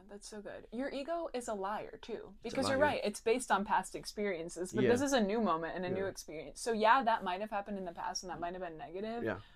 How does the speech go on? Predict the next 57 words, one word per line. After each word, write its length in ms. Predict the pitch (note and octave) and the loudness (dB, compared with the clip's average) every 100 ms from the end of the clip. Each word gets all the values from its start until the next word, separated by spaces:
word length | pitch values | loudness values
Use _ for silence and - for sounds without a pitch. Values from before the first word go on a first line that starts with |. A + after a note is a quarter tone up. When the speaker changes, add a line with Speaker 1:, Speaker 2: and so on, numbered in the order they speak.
| - | -20
Speaker 1:
but 440 | - G3+ G3 F#3+ - | -2 2 4 2 -2
that 100 | G3 | -4
doesn't 200 | G3 F#3+ | -4 -4
mean 120 | F#3 | -6
that 160 | E3+ D#3 | -6 -6
this 180 | E3+ E3+ | -8 -8
moment 300 | D#3+ E3 - | -10 -12 -14
is 160 | D3+ | -14
negative. 480 | D3+ A#2 A#2+ G#2+ B2+ - | -12 -12 -10 -10 -10 -8
And 120 | G3+ | -4
you're 80 | G3 | 0
right, 180 | G3 | 2
when 140 | G2+ G2 | 2 0
you 80 | F2+ | 0
Speaker 2:
Exactly. 60 | |
Speaker 1:
bring 200 | F3 E3+ | -2 -4
that 160 | F3 F3 | -8 -8
negative 380 | D#3+ D#3+ D#3+ - | -10 -8 -10 -10
energy 440 | E3 D#3+ D#3 D3+ | -14 -14 -12 -12
in, 200 | - D#3 | -10 -8
Speaker 2:
Yeah. 60 | - | -8
Speaker 1:
then 200 | E3+ F3 | -8 -8
you 80 | F3 | -10
just 240 | D#3+ D3 | -12 -14
bring 220 | - E3+ E3+ | -10 -12 -12
it 100 | - | -14
and 140 | E3 | -14
it 60 | - | -14
repeats 400 | - - G#2+ F#2+ | -14 -6 -4 -2
Speaker 2:
Yeah. 80 | G2 | -4
Speaker 1:
itself. 280 | - - | -8 -8
Speaker 2:
It 80 | - | -4
re-, 120 | - | -2
Speaker 1:
So 180 | E3 D3 E3+ | -2 -6 -10
the 200 | F3+ G3+ | -10 -6
ego 380 | G3 G3+ G3 | 2 2 2
must 480 | - E3+ E3 - - | -2 -8 -8 -8 -8
die 340 | D#3 - - - | -8 -10 -12 -6
Speaker 2:
it 60 | A2+ | -2
Speaker 1:
in 80 | A2+ | 2
Speaker 2:
must 260 | A#2+ - | 2 2
Speaker 1:
order 100 | - | 4
Speaker 2:
die. 220 | A#2 G2+ | 6 4
Speaker 1:
to, 300 | F#2 - - - - - - | 0 -8 -12 -14 -20 -12 -2
Speaker 2:
It 160 | A#2 | 0
must 300 | A2 A2+ A2+ | 2 2 2
Speaker 1:
yeah, 60 | G#2+ | 0
Speaker 2:
die. 140 | G2+ | 0
And 100 | F#2 | -2
you 60 | - | -8
Speaker 1:
experience 500 | - - A#2+ A#2 C#3 | -8 -2 0 0 2
growth. 120 | B2+ | 4
Speaker 2:
might, 420 | A2+ C3 D3 - | 6 6 4 -2
the, 140 | G#2 G2 - - | -6 -6 -8 -10
the 100 | F#2 | -10
beautiful 500 | - G2 A2 - A2 | -6 -4 -4 -4 -10
thing 280 | F#2+ F2 | -8 -10